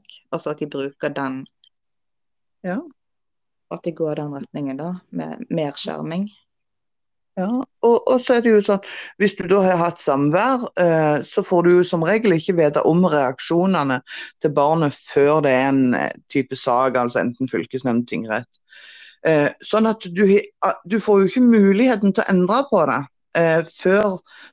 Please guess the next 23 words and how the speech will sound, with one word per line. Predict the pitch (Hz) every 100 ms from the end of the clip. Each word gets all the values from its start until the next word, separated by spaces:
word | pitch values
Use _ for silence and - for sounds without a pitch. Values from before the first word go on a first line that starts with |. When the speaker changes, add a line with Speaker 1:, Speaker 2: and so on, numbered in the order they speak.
| _
Speaker 2:
barnevernstjenesten | 160 156 190 196 160 165 151 160
plutselig | 147 147 - 151
går | 151 160
for: | 143
«Nei, | 123 151
du | 160 135
får | - 135
bare | 139 190 208 151 117 _ _ _ -
fire | 143 135 214
samvær | 202 147 143 143
i | 131
året, | 127 127
eller | 123 139
s-, | - - _
seks | - 190 196
samvær | 185 151 143 139
i |
året, | 131 127 127 - - -
kontra | - 156 156 151 156 123
Speaker 1:
Mm. | 156 -
Speaker 2:
kanskje | 143 127 - -
tolv.» | 185 214 214 147 - _ _ _ _ _ _ _ _ _ _ _ _ -
Eh, | 170 160 156 147 143 139 139